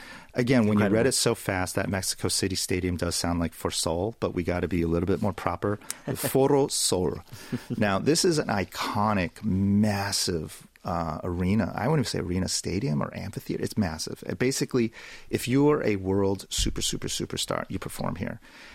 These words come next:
Speaker 1: And so I think this is a story of, this is what happens when you're a K-pop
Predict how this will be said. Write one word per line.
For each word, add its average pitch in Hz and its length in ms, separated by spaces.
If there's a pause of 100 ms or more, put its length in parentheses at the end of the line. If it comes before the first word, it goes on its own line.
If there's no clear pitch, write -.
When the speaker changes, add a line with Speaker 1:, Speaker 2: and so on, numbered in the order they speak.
(140)
Speaker 1:
And 107 200
so 107 580 (180)
I 117 140
think 127 220
this 147 240
is 143 100
a 127 60
story 98 500
of, 92 240
this 110 200
is - 120
what 156 140
happens 92 600
when 87 320
you're 90 180
a 90 60
K-pop 87 500